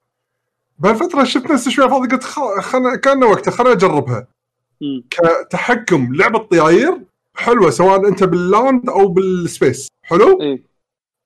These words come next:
Speaker 1: تعال نلعب اللعبة الأساسية. مشكلتين كبار للحين أحسهم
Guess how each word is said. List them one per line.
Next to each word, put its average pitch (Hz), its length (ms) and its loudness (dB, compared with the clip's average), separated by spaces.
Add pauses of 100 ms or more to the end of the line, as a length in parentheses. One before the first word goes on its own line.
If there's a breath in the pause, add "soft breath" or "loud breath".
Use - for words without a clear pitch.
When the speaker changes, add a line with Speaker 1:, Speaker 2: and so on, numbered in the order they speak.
(260)
Speaker 1:
تعال 247 220 2
نلعب 262 280 0
اللعبة 247 240 2
الأساسية. 185 800 -2 (720)
مشكلتين 226 560 0
كبار 294 500 0
للحين 254 400 0
أحسهم 247 560 -6